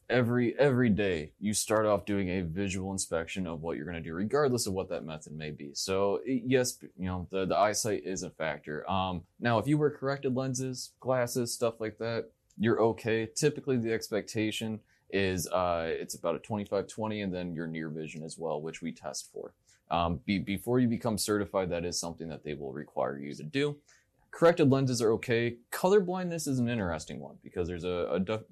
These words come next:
a couple different varieties of that. Um, realistically speaking, so long as you can tell the difference between the colors that you're using. So, uh, for penetrant, for example,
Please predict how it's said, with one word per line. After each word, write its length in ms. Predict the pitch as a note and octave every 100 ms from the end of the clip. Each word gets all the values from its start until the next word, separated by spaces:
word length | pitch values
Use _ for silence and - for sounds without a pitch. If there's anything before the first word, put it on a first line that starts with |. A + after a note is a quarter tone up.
| F#3
a 120 | F2 - _ _
couple 240 | - B2 A#2
different 240 | G#2+ F2
varieties 420 | E2+ F2+ D#2 D#2
of 80 | D2+
that. 220 | C#2 - _ - - _
Um, 400 | A#2+ B2 A2+ G2+
realistically 680 | B2+ F3+ D3+ D#3 D#3 C#3 B2
speaking, 480 | - C#3+ C#3+ C#3+ B2
so 260 | - D3
long 400 | E3+ B2+ C#3 C#3
as 240 | D#2 F#2+ F#2
you 120 | C3+
can 180 | B2 F#2
tell 260 | A#2+ B2+
the 100 | A2
difference 440 | F#2 A#2 A#2+ A#2+ A2+
between 480 | - - A2 A2+
the 80 | G2+
colors 380 | - A2 G#2+ G2+
that 120 | E2+
you're 160 | E2+ F#2
using. 460 | D#2+ D#2 D2 A1 G1+ _ _ -
So, 400 | - G2+ F#2 F2+
uh, 200 | E2+ E2+
for 140 | F2+
penetrant, 560 | E2 B2 A2+ F2 E2+ -
for 120 | E2
example, 520 | C#2+ C2 A#1+ G#1+ G1+